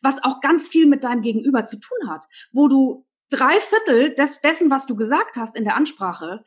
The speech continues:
auf der Insel deines Gegenübers bist und wo dein Gegenüber dann sofort sagen kann, „Will ich oder will ich nicht?“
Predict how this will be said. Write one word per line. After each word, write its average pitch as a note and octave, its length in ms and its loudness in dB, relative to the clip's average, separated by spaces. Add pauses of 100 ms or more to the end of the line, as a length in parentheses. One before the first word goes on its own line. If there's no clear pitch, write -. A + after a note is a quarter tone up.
(220)
auf B3+ 220 0
der - 360 -2
Insel C4+ 340 4
deines A3+ 240 -2
Gegenübers C4 520 -4
bist - 300 -16 (180)
und A#3 160 -2
wo C4 80 0
dein B3 180 2
Gegenüber A#3+ 360 -2
dann C4 220 4
sofort A#3 340 0
sagen B3 240 0
kann, E3 320 -10 (140)
„Will C4 240 4
ich E4+ 320 -2
oder B3+ 240 0
will A#3+ 120 -2
ich A3+ 120 -8
nicht?“ D#3 300 -14